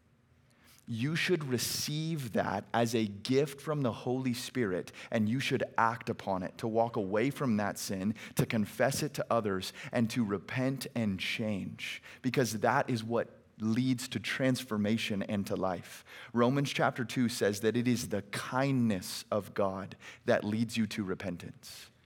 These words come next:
It's not God's anger. It's not God's condemnation. It's not God's shame.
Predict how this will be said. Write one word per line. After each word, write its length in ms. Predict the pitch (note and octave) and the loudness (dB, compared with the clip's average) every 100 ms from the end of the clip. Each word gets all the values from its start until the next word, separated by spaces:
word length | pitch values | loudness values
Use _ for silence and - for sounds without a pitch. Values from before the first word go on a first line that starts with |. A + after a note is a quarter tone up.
| _ _ _ _ _ - | _ _ _ _ _ -16
It's 100 | - | 2
not 160 | A2+ A#2 | 2 6
God's 300 | C3 B2 - | 6 6 2
anger. 420 | A#2+ B2 C3 C3 A#2+ | 4 4 6 4 4
It's 180 | - A#2+ | 0 2
not 160 | A#2 | 4
God's 200 | B2+ A#2+ | 4 2
condemnation. 760 | - - B2+ B2+ A#2+ A#2+ A#2+ B2+ | 0 -2 0 2 4 2 2 0
It's 160 | - B2+ | 0 -2
not 140 | A#2+ | 0
God's 240 | B2 A2+ - | 2 2 0
shame. 560 | - C3 B2 B2+ B2+ | -2 0 0 2 0